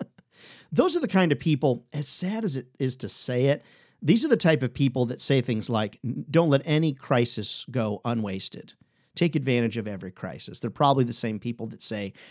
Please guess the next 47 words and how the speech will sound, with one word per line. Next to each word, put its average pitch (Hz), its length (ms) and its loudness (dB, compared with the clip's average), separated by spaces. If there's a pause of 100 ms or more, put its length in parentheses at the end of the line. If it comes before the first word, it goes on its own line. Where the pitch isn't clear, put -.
(120)
"No 139 300 4
news 117 320 2
is 98 120 -6
bad 107 360 -6
news. 104 420 -6
All 135 240 4
publicity 113 640 -4
is 104 140 -6
good 104 460 -4
publicity." - 600 -10 (600)
Well, 220 220 4
let's 233 240 0
not 156 140 2
be 120 40 -2
heartless 110 440 -6
here. - 200 -12 (280)
I 151 60 0
think 175 140 0
we 165 100 6
need 151 140 6
to 143 60 6
have 135 120 4
a 127 40 4
big 120 220 2
heart 127 260 2
and 113 80 -4
be 113 80 -2
very 127 720 2
sympathetic 104 640 -6
to 127 100 -6
our 101 80 -8
friends 101 400 -10 (400)
that 117 100 0
are 117 60 0
struggling 123 560 2
through 120 160 -6
covid 120 340 -4
nineteen 107 480 -8
from 104 180 -8
a 104 60 -10
health 135 520 0
circumstance. - 920 -8 (800)
Here's 135 160 6
the 120 60 -8
thing 135 160 0
to 120 60 -4
remember. 113 420 0